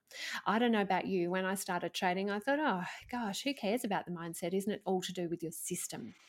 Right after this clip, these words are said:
So that is an area of unconscious incompetence. And I wonder also whether, and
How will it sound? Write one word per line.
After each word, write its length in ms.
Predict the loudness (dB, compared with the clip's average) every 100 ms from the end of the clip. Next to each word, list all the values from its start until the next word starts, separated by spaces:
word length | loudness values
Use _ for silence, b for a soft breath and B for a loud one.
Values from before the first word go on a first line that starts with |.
| B B B B -4
So 500 | 2 4 4 4 0 B -8 0
that 200 | 4 6
is 180 | 6 6
an 100 | 2
area 460 | 0 0 0 0 0
of 140 | -4 0
unconscious 800 | 0 0 -2 -4 -4 -2 -6 -6 -4
incompetence. 880 | -4 -4 -6 -8 -8 -8 -6 -8 -10 B B B
And 220 | 2 2 0
I 100 | 0
wonder 260 | 2 2 2 2
also 560 | 2 0 2 2 2 -2
whether, 600 | -2 0 0 -2 -2 -2 -4 _ B B B 0
and 220 | 2 2